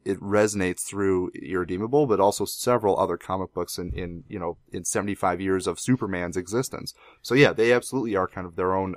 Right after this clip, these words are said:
archetype, um, at this point because of how, as you mentioned, how common they are, um, how long they've been around, and, uh, and really just how unique they are, um, amongst one another when we start looking at the diversity among superheroes.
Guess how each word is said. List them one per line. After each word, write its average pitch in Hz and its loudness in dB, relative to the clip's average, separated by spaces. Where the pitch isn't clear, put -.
archetype, 87 -8
um, 85 -10
at - -12
this 90 -4
point 82 -8
because 98 -4
of 90 -4
how, 95 0
as 101 -2
you 104 -2
mentioned, 101 -2
how 95 -2
common 104 0
they 123 -2
are, 123 -2
um, 95 2
how 98 0
long 92 2
they've 98 0
been 90 -2
around, 92 -4
and, 92 -2
uh, 85 2
and 98 -6
really 113 2
just 95 -8
how 104 -2
unique 95 -6
they 90 -2
are, 87 0
um, 87 -4
amongst 92 -4
one 85 -6
another 82 -4
when 87 -4
we 87 -8
start 85 0
looking 95 -4
at - -8
the 90 -2
diversity 87 0
among 90 -2
superheroes. - -10